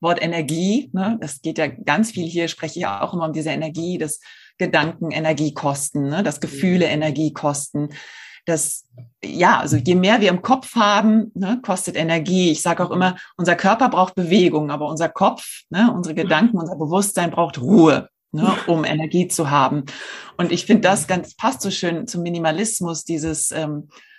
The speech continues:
Speaker 1: ja, dass wir damit wirklich Energie sparen, weil je mehr Kram wir rumstehen haben, je mehr Dinge um uns herum sind, die wir eigentlich nicht wissen, wo sie hin sollen oder warum wir sie haben,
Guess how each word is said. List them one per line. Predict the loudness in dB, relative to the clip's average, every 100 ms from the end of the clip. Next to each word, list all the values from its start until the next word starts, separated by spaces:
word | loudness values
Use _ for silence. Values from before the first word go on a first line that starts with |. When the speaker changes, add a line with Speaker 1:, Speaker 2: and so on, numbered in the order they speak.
| _ -2
Speaker 1:
ja, | 2
dass | 2 0
wir | 0
damit | 0 0 -4
wirklich | -4 -6 -6
Energie | -6 -4 -2 -2
sparen, | -2 2 2 2 0 -4
weil | -4
je | -4
mehr | -2 -2 -4 -8 -20 _ _
Kram | -10 -2 4 4 4
wir |
rumstehen | 0 2 2 0 -4 -4 -2
haben, | -2 -4
je | -4
mehr | -6 -4 -2 -4 -6 -2
Dinge | 4 4
um | 2 -6
uns | -8 -6
herum | -4 0 0
sind, | -2 -6
die | -4
wir | -6 -6
eigentlich | -8 -10 -12
nicht | -10
wissen, | -8 -8 -6
wo | -4
sie | -2
hin | 0 0
sollen | 0 -4 -4
oder | -6
warum | -6 -6 -4
wir | -6
sie | -6 -4
haben, | -2 0 -2